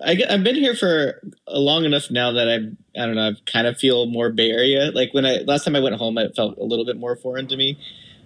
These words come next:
Uh, but I think I still have, like, kind of the Northwest values and vibes. Uh, I might move back there eventually, but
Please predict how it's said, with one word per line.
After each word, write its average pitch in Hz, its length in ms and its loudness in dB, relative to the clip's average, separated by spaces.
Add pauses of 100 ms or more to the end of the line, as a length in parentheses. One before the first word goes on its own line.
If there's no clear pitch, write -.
(120)
Uh, 107 280 4 (180)
but 110 380 0 (500)
I 131 100 2
think 190 200 2
I 185 60 4
still 175 200 0
have, 131 240 -2
like, 113 180 0
kind 113 200 -2
of 101 80 -4
the 101 320 -2
Northwest 104 600 -2
values 101 460 0
and 98 140 -2
vibes. 101 500 -4
Uh, - 160 -8
I 104 60 -4
might 110 180 2
move 104 220 0
back 98 180 -2
there 98 160 0
eventually, - 580 -2
but - 140 -6